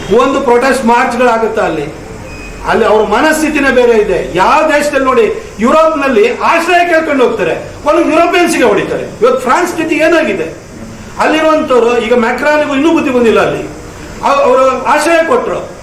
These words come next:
ಆಶ್ರಯ ಕೊಟ್ಟಾದ್ಮೇಲೆ ಇವತ್ತು ಫ್ರಾನ್ಸ್‌ನಲ್ಲಿ ಐಫೆಲ್ ಟವರ್ ಎದುರುಗಡೆ ಬಂದು ದನ ಕಡಿದು ಬೇಯಿಸ್ತಾ ಇದ್ದಾರೆ. ಇದು ನೋಡ್ರೆ ಅವ್ರಿಗೆ, ಅವರಿಗೂ ಯುರೋಪಿಗೂ ಇಸ್ಲಾಮಿಗೂ ಸಂಬಂಧನೇ ಇಲ್ಲ.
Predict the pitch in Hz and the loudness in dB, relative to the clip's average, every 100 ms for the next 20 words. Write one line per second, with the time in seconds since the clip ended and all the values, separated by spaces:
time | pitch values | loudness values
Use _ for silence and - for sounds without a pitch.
0 | - 202 285 294 302 294 277 - 247 240 | -8 -2 0 2 0 2 0 0 0 2
1 | 240 233 233 226 240 262 247 233 247 233 | 2 2 2 0 2 0 0 0 2 2
2 | 240 254 233 254 262 254 233 220 214 208 | 0 0 0 2 2 2 2 2 2 2
3 | 240 220 233 277 - - 175 240 269 254 | 2 2 2 0 -2 -8 -2 0 0 0
4 | 247 240 226 226 214 202 185 185 - - | 0 2 2 2 2 0 -2 -6 -12 -16
5 | - - - - - 262 294 277 277 294 | -16 -16 -16 -16 -8 -2 2 2 2 0
6 | 285 - 302 - 214 254 269 277 269 269 | 2 0 0 -2 0 0 0 2 2 0
7 | - 214 269 277 269 254 277 254 - 262 | -2 2 2 2 0 0 2 2 0 0
8 | 262 262 240 247 269 269 254 247 | 0 0 0 2 2 2 0 0